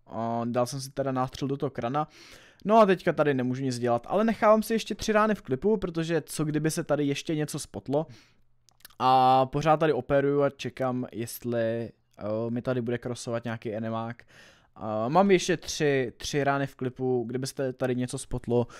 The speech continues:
furt můžu dát potenciálně, eh, devět set damage, takže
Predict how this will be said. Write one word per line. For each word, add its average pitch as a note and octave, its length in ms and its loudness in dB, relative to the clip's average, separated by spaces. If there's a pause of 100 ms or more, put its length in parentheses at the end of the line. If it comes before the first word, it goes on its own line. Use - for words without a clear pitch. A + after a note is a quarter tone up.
(140)
furt C#3+ 280 -2
můžu C#3 520 2
dát C3+ 220 2
potenciálně, C3 920 0 (160)
eh, G#2 140 -4
devět A#2+ 260 -6
set A#2+ 100 -10
damage, A2 380 -6
takže G#2+ 580 -8